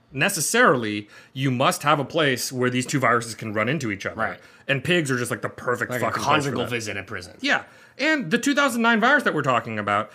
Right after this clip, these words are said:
Speaker 1: is actually a triple reassortment.
Speaker 2: Whoa.
Speaker 1: There were three different strains of influenza that got all jumbled up and had a mix and match. And this annoyingly infectious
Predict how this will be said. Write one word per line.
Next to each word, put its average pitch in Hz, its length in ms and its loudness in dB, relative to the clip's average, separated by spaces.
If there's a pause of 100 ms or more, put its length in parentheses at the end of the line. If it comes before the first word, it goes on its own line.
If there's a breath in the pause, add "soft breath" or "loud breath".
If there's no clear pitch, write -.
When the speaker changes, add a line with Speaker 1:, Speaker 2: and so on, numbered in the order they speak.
(120)
Speaker 1:
is 165 140 -2
actually 226 420 2
a 160 100 0
triple 247 560 2
reassortment. 143 840 0 (140)
Speaker 2:
Whoa. 180 340 -2
Speaker 1:
There 180 80 4
were 294 140 6
three 254 420 0
different 247 380 2
strains 214 260 4
of 175 80 2
influenza 170 520 2
that 127 140 4
got 147 280 4
all 165 240 6
jumbled 156 480 2
up 147 240 2
and 123 260 -2 (200)
had 131 180 2
a - 20 2
mix 170 340 0
and 165 140 2
match. 127 460 0 (560 loud breath)
And 139 420 4
this 131 300 -2
annoyingly 156 600 4
infectious 139 540 0